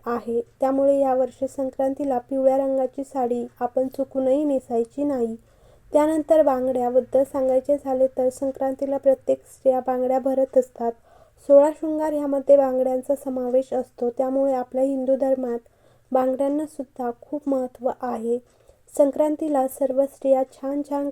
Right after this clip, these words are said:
काठपदरच्या साड्या घालतात, ओवसायला जातात, हळदी कुंकू करतात, तिळगुळ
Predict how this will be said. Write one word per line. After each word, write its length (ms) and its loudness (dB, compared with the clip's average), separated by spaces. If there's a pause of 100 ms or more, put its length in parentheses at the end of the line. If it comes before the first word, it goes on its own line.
काठपदरच्या 680 -2
साड्या 340 -4
घालतात, 420 -4 (840)
ओवसायला 560 4
जातात, 480 0
हळदी 300 -4
कुंकू 380 -6
करतात, 440 -2 (140)
तिळगुळ 420 -2